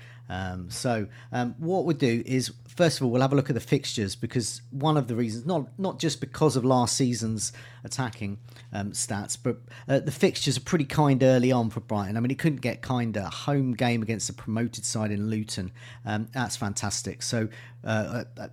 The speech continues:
certainly want a piece of that in terms of their attacking threat. Then they've got Wolves away and West Ham at home. Um, uh, the two sides have come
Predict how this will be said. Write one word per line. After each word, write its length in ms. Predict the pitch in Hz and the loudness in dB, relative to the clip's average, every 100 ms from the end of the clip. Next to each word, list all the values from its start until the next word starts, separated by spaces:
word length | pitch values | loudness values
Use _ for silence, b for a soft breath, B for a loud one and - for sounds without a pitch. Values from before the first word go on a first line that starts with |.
| - | -4
certainly 280 | - 131 | 2 2
want 160 | 113 117 | 2 -2
a 40 | |
piece 280 | 113 110 - | -2 -2 -2
of 60 | 104 | -2
that 180 | 95 - - - - - - - - - | -4 -6 -14 -20 -20 -20 -20 -20 -18 -16
in 120 | - | -4
terms 280 | 113 113 117 | -2 -2 -2
of 80 | 104 | 2
their 180 | 104 | 2
attacking 460 | 104 - 117 - 101 | 2 -2 -2 -2 -6
threat. 280 | - 107 95 B B | -2 -4 -4 B B
Then 80 | 160 | 2
they've 80 | |
got 140 | 156 139 | 4 6
Wolves 360 | 175 180 139 | 6 6 4
away 440 | 135 131 147 147 139 B B | 2 6 6 6 2 B B
and 160 | 131 | 2
West 260 | 135 131 - | 4 2 0
Ham 380 | 123 127 120 110 | 0 0 0 -2
at 180 | 120 113 | -2 -4
home. 480 | - 131 123 113 110 B B 113 | -4 0 0 0 -2 B B -4
Um, 560 | 113 113 113 113 107 - - | -2 0 -2 -4 -8 -10 -6
uh, 320 | 110 110 104 - - - - - | -4 -4 -6 -10 -20 -20 -20 -16
the 320 | - 175 156 160 | -14 -8 -4 0
two 220 | - 160 | 6 6
sides 380 | - 147 139 131 | 6 6 6 2
have 120 | 117 | 2
come 220 | 143 120 | 2 2